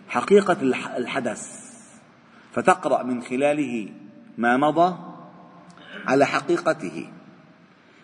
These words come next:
وتستفيد من خلاله بحاضرك، وتبني على ذلك لمستقبلك. ذلك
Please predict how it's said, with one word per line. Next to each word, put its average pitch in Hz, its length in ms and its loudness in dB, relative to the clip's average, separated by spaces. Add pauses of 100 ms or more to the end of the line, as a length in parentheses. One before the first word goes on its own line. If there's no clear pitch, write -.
(160)
وتستفيد 120 920 2 (800)
من 117 240 4
خلاله 120 680 2 (480)
بحاضرك، 123 720 2 (640)
وتبني 127 480 2
على 113 280 0
ذلك 165 400 2
لمستقبلك. 185 1080 -2 (1120)
ذلك 196 500 4